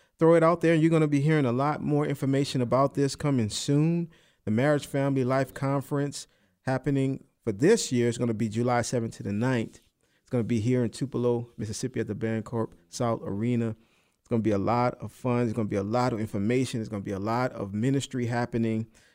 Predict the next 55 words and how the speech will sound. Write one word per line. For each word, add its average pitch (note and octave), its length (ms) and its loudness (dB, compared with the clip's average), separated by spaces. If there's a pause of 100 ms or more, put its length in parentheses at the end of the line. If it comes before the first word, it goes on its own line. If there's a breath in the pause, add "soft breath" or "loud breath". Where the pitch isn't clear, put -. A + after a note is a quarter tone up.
(120 soft breath)
Uh, G2 180 -4
the F#2 80 -4
Marriage A#2 300 0
Family A#2 280 -2
Life G#2 220 0
Conference, A#2 480 -6
God A#2 260 -2
has A2+ 80 -6
been G2+ 240 -8
blessing A2+ 460 -4
it - 220 -10
every B2 400 -2
year. C3 680 -2 (400 soft breath)
Uh, G#2 240 0
and G#2+ 100 -2
you A2+ 140 0
know, A#2+ 340 0 (300 soft breath)
within B2+ 260 -2
the B2 80 0
conference, C3+ 500 -2
we A#2+ 120 -2
have A2 240 -2
our G2 120 -2
youth B2 440 -2
apologetics B2 760 -2
track, G2 440 -6 (460)
uh, G#2+ 180 -2
as G#2+ 160 -2
a G#2 60 -6
part B2 300 0
of G#2+ 220 -2
our G#2+ 220 -4
conference. B2 640 -4
And G#2 140 -4
this C3+ 140 -4
is A#2 120 -4
where A2+ 400 0 (340 loud breath)
the G2+ 80 -6
children C#3 560 2
are G#2 200 -2
ministered A2 440 -2
to A#2 160 -4
as G2+ 220 -4
well A2+ 340 0
in G#2 140 -6
apologetics. A2 720 -4
And G2+ 100 -8
so A#2 220 -4
this C#3 200 -6
is C3+ 120 -4
not C#3 200 0
just C3+ 180 -6
a C3 40 -6
conference C3 580 -4
for, A#2 540 -2